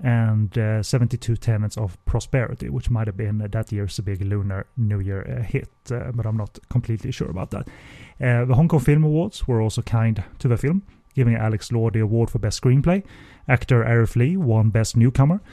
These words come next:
Best Original Song, which was composed by, uh, Loa Low, written by Alex Law, and performed by Arif Lee, won. I believe, um,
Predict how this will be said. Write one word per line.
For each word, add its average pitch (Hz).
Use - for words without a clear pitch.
Best 123
Original 113
Song, 156
which 127
was 113
composed 110
by, 107
uh, 104
Loa 107
Low, 143
written 110
by 107
Alex 107
Law, 123
and 120
performed 135
by 135
Arif 131
Lee, 160
won. 143
I 123
believe, 107
um, 101